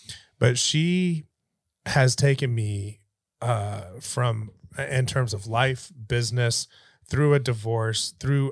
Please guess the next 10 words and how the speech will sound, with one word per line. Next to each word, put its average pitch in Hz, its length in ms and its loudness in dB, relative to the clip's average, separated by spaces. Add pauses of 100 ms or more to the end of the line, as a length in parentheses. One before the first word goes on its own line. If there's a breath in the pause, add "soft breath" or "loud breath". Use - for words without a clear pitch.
adding 120 420 0
businesses, 110 720 -2
through 127 460 -2
new 131 220 -2
partnerships, 117 720 -2
new 123 220 -2
ventures, 110 580 -6 (480 loud breath)
um, 110 360 -2 (580 loud breath)
and, 143 200 2
and 143 220 -2